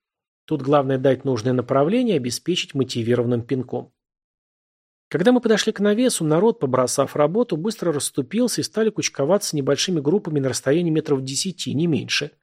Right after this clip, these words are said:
Моя снаряга и недавний бой с бандитами сразу множили на ноль любую оппозицию, поэтому людям, которые месяцами сидели в лесу, было просто интересно, что происходит. Я уже успел заметить, что ценность человеческой жизни здесь не очень высокая,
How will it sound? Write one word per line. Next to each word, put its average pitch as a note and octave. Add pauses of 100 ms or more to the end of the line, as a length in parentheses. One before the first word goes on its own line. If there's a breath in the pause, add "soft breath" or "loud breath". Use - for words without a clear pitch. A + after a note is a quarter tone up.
(640)
Моя C#3+
снаряга C#3
и B2+
недавний C3+
бой B2+
с A#2+
бандитами C3
сразу C#3
множили C3
на C3+
ноль C#3+
любую C3+
оппозицию, C#3 (340 soft breath)
поэтому F3+
людям, F#3
которые C3+
месяцами C3
сидели C3
в B2+
лесу, D3+
было G#3
просто E3
интересно, C#3+
что -
происходит. - (800)
Я C3
уже C3+
успел C#3
заметить, D#3
что -
ценность C#3
человеческой C3+
жизни D3
здесь B2
не F#3+
очень D3+
высокая, B2